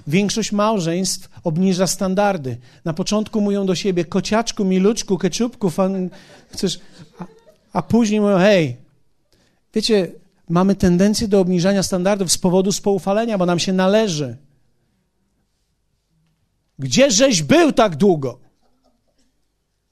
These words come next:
W pracy? No.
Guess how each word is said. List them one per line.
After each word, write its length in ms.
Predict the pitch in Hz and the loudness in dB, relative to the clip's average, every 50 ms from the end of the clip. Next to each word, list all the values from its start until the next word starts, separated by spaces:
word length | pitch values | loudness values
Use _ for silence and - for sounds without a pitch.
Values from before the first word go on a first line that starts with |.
| _ _ _ _ _ _ _ _ _ _ _ _ _ _ | _ _ _ _ _ _ _ _ _ _ _ _ _ _
W 120 | _ _ | _ _
pracy? 500 | _ - 143 127 123 117 - - 160 175 - _ _ _ _ _ _ _ _ _ _ _ _ _ _ _ _ _ _ _ _ _ _ _ _ _ _ _ _ _ _ _ _ _ _ _ _ _ _ _ _ _ _ _ _ _ _ _ _ _ _ _ _ _ _ _ _ _ _ _ _ _ _ | _ -12 -10 -10 -10 -10 -12 -12 -14 -14 -18 _ _ _ _ _ _ _ _ _ _ _ _ _ _ _ _ _ _ _ _ _ _ _ _ _ _ _ _ _ _ _ _ _ _ _ _ _ _ _ _ _ _ _ _ _ _ _ _ _ _ _ _ _ _ _ _ _ _ _ _ _ _
No. 300 | - 123 117 107 95 92 | -12 -12 -10 -12 -12 -16